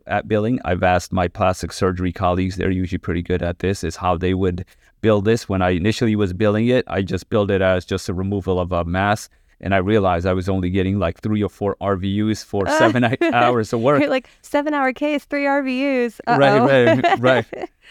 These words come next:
Speaker 1: I should just, you know, better to just do a Mediport or something
Speaker 2: I
Speaker 1: like
Speaker 2: know,
Speaker 1: that and
Speaker 2: right?
Speaker 1: just try to get, like,
Speaker 2: <laughs>
Speaker 1: three times that. Uh, again, we have not had too many issues, but we have had some insurance companies call us and say, "Why can't this be done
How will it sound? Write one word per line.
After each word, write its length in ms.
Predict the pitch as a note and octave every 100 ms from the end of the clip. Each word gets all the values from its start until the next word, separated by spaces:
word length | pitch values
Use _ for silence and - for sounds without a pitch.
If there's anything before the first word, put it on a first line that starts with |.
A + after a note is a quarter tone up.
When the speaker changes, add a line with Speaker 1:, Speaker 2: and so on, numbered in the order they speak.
| -
Speaker 1:
I 60 | G#2
should 200 | - B2
just, 340 | A#2+ A2 - A2
you 80 |
know, 120 | G#2 G2+
better 240 | A2 A2
to 80 | G#2+
just 240 | A2 G2+
do 100 | A2
a 60 | G2
Mediport 500 | G2 A#2+ A#2 G2+ F2
or 100 | -
something 380 | F2+ G2 F#2+ F#2
Speaker 2:
I 60 | D#4+
Speaker 1:
like 100 | A4
Speaker 2:
know, 60 | -
Speaker 1:
that 180 | -
and 160 | G#4 G#4+
Speaker 2:
right? 100 | E2+
Speaker 1:
just 180 | D#4+ C#4
try 160 | -
to 100 | -
get, 180 | - -
like, 180 | D#2 F2+
Speaker 2:
<laughs> 60 | G#2
Speaker 1:
three 120 | G2
times 280 | A2 G2 G2+
that. 220 | F#2+ F2+ - _ - -
Uh, 120 | C3+ - _ _ -
again, 260 | B2 A#2
we 80 | A2+
have 120 | A#2
not 220 | A2 A#2+ A#2
had 280 | A#2+ G#2 -
too 100 | A#2+
many 440 | G#2+ G2+ G2+ G2+ -
issues, 420 | A2 - D#3+ - _ _ _ _
but 140 | A2 E2
we 320 | A#2 B2+ C3 -
have 260 | - D3 D#3+
had 240 | D3+ A#2
some 280 | - A#2 A#2+
insurance 400 | A2 G#2+ G2+ F#2
companies 400 | G2+ F#2 G2 F2+
call 260 | - G#2 G2
us 160 | F2+
and 100 | F2+
say, 160 | - F2
"Why 220 | - F#2
can't 260 | - F#2 -
this 200 | D#2+ -
be 140 | F2+
done 280 | F2 F2 F2+